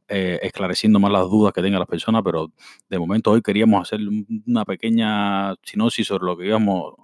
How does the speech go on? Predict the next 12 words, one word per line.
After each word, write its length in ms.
a, 460
a 40
estar 160
realizando 560
en 160
este, 560
en 80
este 180
podcast 380
que 80
decidimos 480
realizar, 360